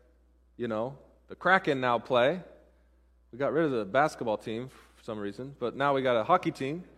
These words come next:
and we renamed the arena Climate Pledge Arena. So we got a temple to the climate.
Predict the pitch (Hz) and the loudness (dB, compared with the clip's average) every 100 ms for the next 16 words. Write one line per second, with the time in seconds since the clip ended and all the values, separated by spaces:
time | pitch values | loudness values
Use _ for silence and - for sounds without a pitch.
0 | - _ - 143 143 135 156 226 226 214 | -20 _ -6 -2 0 2 6 6 6 6
1 | 196 190 190 214 170 98 - - _ _ | 6 6 6 6 2 -2 -12 -20 _ _
2 | _ _ _ _ _ _ - 175 170 185 | _ _ _ _ _ _ 2 6 6 4
3 | - - - 156 147 147 147 185 233 151 | -2 -12 -6 4 6 6 4 4 4 2
4 | - 156 160 202 196 185 165 160 233 - | -2 -2 2 4 6 4 4 2 2 -6
5 | - - _ _ _ _ _ _ _ _ | -20 -20 _ _ _ _ _ _ _ _
6 | _ _ _ _ _ _ _ _ _ _ | _ _ _ _ _ _ _ _ _ _
7 | - 165 156 156 147 151 147 151 190 | 0 4 4 4 0 2 2 4 2